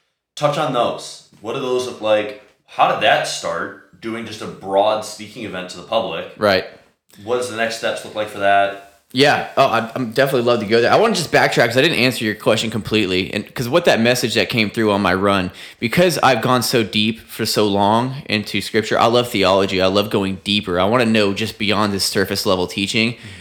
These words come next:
Speaker 2: I have found that a lot of these churches are designed to feed the masses, right? Bring in the sheep, bring 'em all, feed 'em, get 'em saved. What did Jesus say? "Feed my sheep," right?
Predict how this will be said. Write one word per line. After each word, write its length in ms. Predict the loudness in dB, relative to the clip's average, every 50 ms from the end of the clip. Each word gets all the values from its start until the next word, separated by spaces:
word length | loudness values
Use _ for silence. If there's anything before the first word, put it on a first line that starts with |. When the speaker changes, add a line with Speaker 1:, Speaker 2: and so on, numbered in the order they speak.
| -6 -2
Speaker 2:
I 120 | 0 0
have 200 | 2 2 0 0
found 280 | 2 2 2 2 2 2
that 80 | 0
a 40 | 2
lot 240 | 2 2 4 4 4
of 60 | 2
these 220 | 2 0 -2 -4
churches 480 | -4 -4 0 0 0 0 0 -2 -2 0
are 100 | -2 -2
designed 400 | -2 -2 -2 -2 0 0 -2 -2
to 120 | -4 -8
feed 260 | -6 -4 -2 -2 -2 -2
the 40 |
masses, 560 | -4 -4 -2 -4 -4 -4 -4 -6 -6 -8 -8 -6
right? 280 | -4 -4 -4 -4 -6 -4
Bring 220 | -2 0 2 2
in 100 | 2 0
the 100 | 0 0
sheep, 400 | -2 -2 -2 -2 -2 -4 -4 -4
bring 140 | -2 -2 0
'em 100 | 0 2
all, 120 | 2 0 0
feed 380 | -2 -2 0 2 2 2 2
'em, 140 | 0 -2 0
get 120 | 0 0
'em 100 | 0 0
saved. 320 | -2 0 0 2 2 2 0
What 80 | -2
did 100 | -2 -2
Jesus 260 | -4 -6 -8 -8 -6 -2
say? 160 | 0 0 0
"Feed 200 | 0 -2 -4 -4
my 120 | -4 -6
sheep," 320 | -6 -6 -6 -8 -8 -6 -4
right? 200 | -4 -4 -4